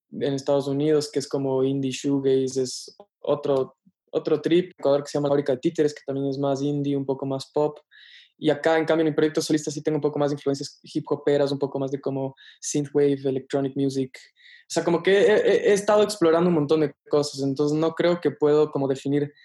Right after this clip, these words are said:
necesariamente un estilo, em, porque la verdad que además todo lo que surge de mi creatividad y de cualquier creatividad de, de un músico que está realmente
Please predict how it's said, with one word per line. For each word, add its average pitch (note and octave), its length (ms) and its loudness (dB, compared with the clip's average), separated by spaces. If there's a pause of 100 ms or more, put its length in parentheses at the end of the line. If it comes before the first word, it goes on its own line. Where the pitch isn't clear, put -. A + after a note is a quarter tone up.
(280)
necesariamente C#3+ 1120 0 (1200)
un F3 240 4
estilo, F#3+ 960 2 (1120)
em, C#3+ 880 2 (880)
porque E3 400 4
la E3 140 6
verdad F#3 280 4
que G3+ 100 4
además F3 440 2
todo F#3 300 4
lo F3 180 2
que C#3+ 160 2
surge D#3+ 460 0
de D3+ 320 4
mi C#3 180 -2
creatividad C#3 680 0 (280)
y D3+ 100 2
de D#3 140 4
cualquier E3 320 2
creatividad D#3 460 2
de, D3 180 4
de C#3 320 0
un C#3+ 160 0
músico D3 340 -2
que - 80 -8
está C3+ 240 -2
realmente C3+ 480 -2